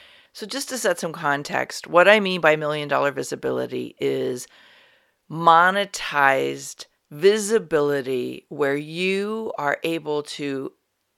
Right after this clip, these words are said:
take your message that's built around your superpower and get it in front of ideal clients that turns on that magnet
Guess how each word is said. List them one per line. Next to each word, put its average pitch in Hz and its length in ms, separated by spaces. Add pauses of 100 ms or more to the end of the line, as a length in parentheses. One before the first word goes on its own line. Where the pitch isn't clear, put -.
take 160 380
your 180 680
message 143 640
that's - 220
built 156 320
around 135 360
your 156 280
superpower 135 800 (400)
and 151 280
get 165 240
it 208 240
in 208 160
front 139 340
of 131 200
ideal 185 360
clients 135 600 (460)
that - 200
turns 202 640
on 139 460 (320)
that 143 240
magnet 151 800